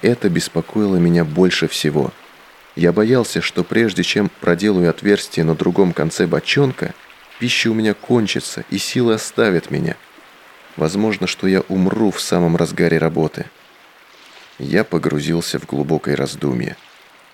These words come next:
И вдруг ещё одна новая мысль зародилась у меня в голове. Это была очень неплохая мысль,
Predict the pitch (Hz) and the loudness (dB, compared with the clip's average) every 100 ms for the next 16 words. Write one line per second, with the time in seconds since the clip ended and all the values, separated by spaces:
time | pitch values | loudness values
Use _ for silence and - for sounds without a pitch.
0 | _ _ _ - 78 82 98 127 - 98 | _ _ _ -8 -6 -4 -2 -2 -2 -2
1 | - - 127 101 80 76 90 107 82 82 | -2 -2 0 0 0 0 0 0 2 4
2 | 87 135 - 131 - - _ - 92 90 | 4 2 -2 -12 -16 -20 _ -2 2 2
3 | 85 120 117 - 95 92 98 98 101 95 | 0 0 0 0 0 2 0 0 0 0
4 | 82 - - - - - - - - - | -2 -4 -10 -20 -20 -20 -20 -20 -16 -6
5 | 87 90 92 95 - 90 117 - 127 123 | -4 -2 -2 -2 -2 0 0 0 -4 -4
6 | 117 120 117 - 131 104 82 69 - | -4 -6 -6 -4 0 2 2 0 -4